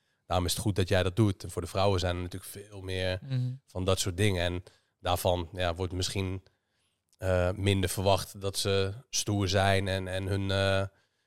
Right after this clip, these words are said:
Speaker 1: ja, dat ze niet kwetsbaar kunnen zijn. Dat, dat ze, vrouwen zijn juist, hè, heel kwetsbaar en dat is ook heel mooi.
Speaker 2: Mhm.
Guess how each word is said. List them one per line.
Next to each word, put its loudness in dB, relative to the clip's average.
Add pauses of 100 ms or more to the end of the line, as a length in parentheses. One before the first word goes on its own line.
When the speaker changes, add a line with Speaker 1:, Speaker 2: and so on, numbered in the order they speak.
Speaker 1:
ja, 0 (200)
dat -12
ze -4
niet 0
kwetsbaar 4
kunnen -2
zijn. 2
Dat, -4
dat -6
ze, -6
vrouwen 0
zijn 2
juist, 2
hè, -2
heel -2
kwetsbaar 0
en -2
dat -6
is -4
ook -4
heel 0
mooi. 2
Speaker 2:
Mhm. -6